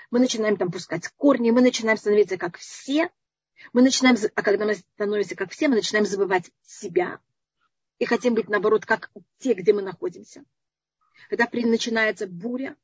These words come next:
которая нас будет вырывать из этого места. И он пишет там, и это он пишет явно, я думаю, даже в тысяча девятисотом году,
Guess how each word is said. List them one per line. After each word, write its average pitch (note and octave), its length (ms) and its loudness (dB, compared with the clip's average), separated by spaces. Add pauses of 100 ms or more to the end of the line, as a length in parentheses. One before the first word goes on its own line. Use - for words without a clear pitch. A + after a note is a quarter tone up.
(720)
которая A3+ 260 0
нас A#3+ 160 2
будет B3 200 -2
вырывать B3+ 560 0
из F#3 80 -6
этого F3 220 -6
места. - 300 -16 (2250)
И G#3+ 80 0
он B3+ 120 6
пишет D4 300 4
там, B3+ 240 0 (800)
и G#3 80 8
это G#3+ 160 4
он A3+ 80 0
пишет A#3+ 300 -4
явно, A3+ 160 2
я G#3 120 4
думаю, G#3+ 280 0
даже G3+ 180 -2
в F3+ 60 -16
тысяча - 280 -12
девятисотом F#3+ 800 -6
году, - 220 -18